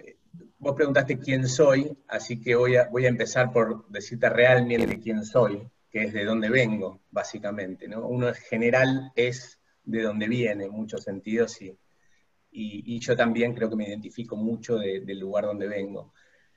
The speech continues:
Yo vengo de una familia de clase media, eh, porteña, como tantas, eh, una madre trabajadora, padre trabajador también, yo diría de clase media, media para abajo. Eh,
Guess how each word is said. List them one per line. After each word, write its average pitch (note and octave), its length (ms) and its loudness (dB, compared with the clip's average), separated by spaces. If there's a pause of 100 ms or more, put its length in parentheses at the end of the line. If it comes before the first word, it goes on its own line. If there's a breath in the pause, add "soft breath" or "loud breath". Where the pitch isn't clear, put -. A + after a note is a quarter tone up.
(140)
Yo D3 200 4
vengo F3+ 200 8
de F#3 60 8
una D#3 160 6
familia D3+ 840 4
de A2+ 120 -2
clase B2+ 360 2
media, D#3+ 600 4 (200)
eh, F#2 440 -10 (180)
porteña, D#3 720 2 (200)
como G2+ 300 -8 (140)
tantas, C3 800 2
eh, F2+ 580 -8 (340)
una G#2+ 140 -2
madre G#2+ 360 0
trabajadora, G#2+ 760 4
padre G#2+ 260 4
trabajador G2+ 560 0
también, A#2+ 520 0 (800 loud breath)
yo C3+ 100 2
diría A#2+ 220 8
de A2+ 100 6
clase A#2+ 320 2
media, A2+ 800 4
media A#2 240 4
para G2 140 0
abajo. C#3 540 0 (840)
Eh, G#2+ 600 -2